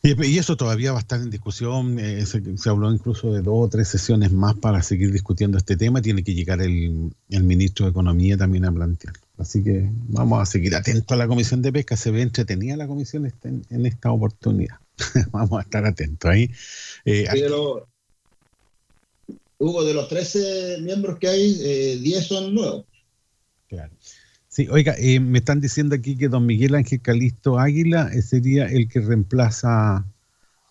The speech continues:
Speaker 1: a, mm, el señor Otwiti, ¿ah? Me están dando
Speaker 2: Ya.
Speaker 1: un dato acá, así que agradecemos a los que nos escuchan y nos entregan ese dato ahí por
Speaker 2: ¿De qué
Speaker 1: WhatsApp.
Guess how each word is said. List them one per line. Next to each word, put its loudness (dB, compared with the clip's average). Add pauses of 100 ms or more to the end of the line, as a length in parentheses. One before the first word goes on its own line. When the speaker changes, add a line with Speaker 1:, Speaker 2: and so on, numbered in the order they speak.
(160)
Speaker 1:
a, 6
mm, 2 (160)
el 2
señor 4
Otwiti, -2 (140)
¿ah? 4 (100)
Me 2
están 4
dando 6
Speaker 2:
Ya. 6
Speaker 1:
un 6
dato 4
acá, 2
así 0
que 4
agradecemos 6
a 4
los 4
que 0
nos 4
escuchan 0
y -4
nos -6
entregan -6
ese -6
dato -6
ahí -2
por -2
Speaker 2:
¿De 0
qué -4
Speaker 1:
WhatsApp. 4